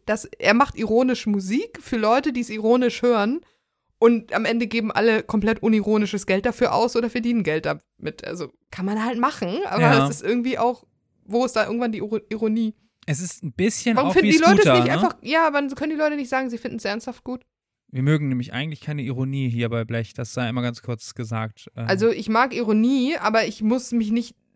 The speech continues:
Speaker 1: also
Speaker 2: Nein, <laughs> wir mögen keine Ironie.
Speaker 1: Okay, wir mögen keine Ironie.
Speaker 2: Ja.
Speaker 1: Ähm, aber so, ja, Scooter verstehe ich wirklich nicht.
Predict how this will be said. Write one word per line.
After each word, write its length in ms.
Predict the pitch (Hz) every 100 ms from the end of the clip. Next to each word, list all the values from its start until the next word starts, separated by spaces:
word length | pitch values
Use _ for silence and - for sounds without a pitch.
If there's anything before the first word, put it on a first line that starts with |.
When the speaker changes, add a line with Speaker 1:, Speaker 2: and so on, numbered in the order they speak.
| - -
Speaker 1:
also 60 |
Speaker 2:
Nein, 420 | 131 147 143 123 101 -
<laughs> 100 | -
wir 160 | 123
mögen 180 | 147 147
keine 220 | 117 113
Ironie. 240 | 127 117 240
Speaker 1:
Okay, 180 | 247
wir 80 | 214
mögen 160 | 208 185
keine 200 | 185 165
Ironie. 340 | 165 165 151 -
Speaker 2:
Ja. 220 | 120 117 117 _
Speaker 1:
Ähm, 340 | 220 202 202 202
aber 220 | 202 214
so, 180 | 202 185
ja, 180 | 190 -
Scooter 340 | - 330 330
verstehe 280 | 240 202 175
ich 140 | 185 170
wirklich 280 | 165 151
nicht. 240 | - -